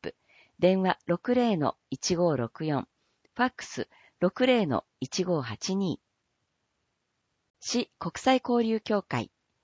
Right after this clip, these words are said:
バックトゥースクール参加者募集。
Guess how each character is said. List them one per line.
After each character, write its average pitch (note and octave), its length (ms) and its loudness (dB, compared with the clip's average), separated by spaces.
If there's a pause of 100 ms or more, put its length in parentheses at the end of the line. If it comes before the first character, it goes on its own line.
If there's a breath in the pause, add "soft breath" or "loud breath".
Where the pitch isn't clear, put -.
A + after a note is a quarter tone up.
(420)
バ F3 160 2
ッ - 40 -6
ク - 160 -8
ト - 160 -6
ゥ - 20 -2
ー A#3 60 -2
ス - 120 -10
ク A3 140 -6
ー G3+ 100 0
ル C3 220 -6
参 F3+ 220 -4
加 G3+ 140 -4
者 D#3 120 -4
募 A#2+ 140 -4
集。 - 280 -6